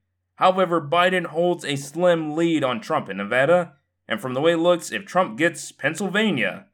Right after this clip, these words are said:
there is a strong possibility that he will be president again. Now,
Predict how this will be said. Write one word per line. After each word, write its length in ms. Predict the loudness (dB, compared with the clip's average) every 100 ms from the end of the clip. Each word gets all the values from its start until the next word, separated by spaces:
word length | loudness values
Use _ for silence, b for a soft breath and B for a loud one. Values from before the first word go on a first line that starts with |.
| _ _ 0
there 200 | 2 4
is 280 | 6 6
a 80 | 4
strong 320 | -2 0 0
possibility 760 | 0 0 0 0 0 0 -4 -20 _
that 180 | -4 -4
he 460 | -4 -4 -6 -12 _ _ _ _
will 140 | -2
be 160 | -2 -2
president 540 | 0 0 0 -4 -12 -6
again. 600 | 0 2 2 0 -2 -8 _ _ _ _ _ _ _ _
Now, 420 | 2 4 2 -2